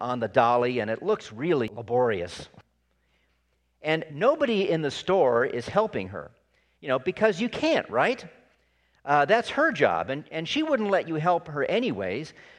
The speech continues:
uh, because there's liability and labor laws and all of that. But an older woman in the store said to her, "Oh, dear, you need a man." And the U P S driver didn't even bat an eyelash,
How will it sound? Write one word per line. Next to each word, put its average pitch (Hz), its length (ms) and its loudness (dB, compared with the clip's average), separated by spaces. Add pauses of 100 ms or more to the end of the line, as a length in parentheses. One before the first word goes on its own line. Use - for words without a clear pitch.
uh, 139 160 2
because 160 380 0
there's 151 240 2
liability 139 840 2
and 117 180 -2
labor 123 320 0
laws 110 420 2
and 104 120 -4
all 95 160 -2
of 104 80 -2
that. - 480 -2 (840)
But 170 140 4
an 185 160 0
older 233 320 2
woman 170 260 2
in 139 80 0
the 117 100 -4
store 139 360 2
said 160 240 2
to 117 80 0
her, 104 260 0 (320)
"Oh, 160 220 2
dear, 139 320 2
you 185 200 -4
need 143 200 -2
a 101 80 0
man." 95 520 -6 (2000)
And 113 160 -4
the 113 80 -2
U 165 160 -6
P 156 200 0
S 131 160 4
driver 120 360 2
didn't 127 240 -8
even 110 240 -12
bat 101 280 -4
an 90 160 -8
eyelash, 76 800 -10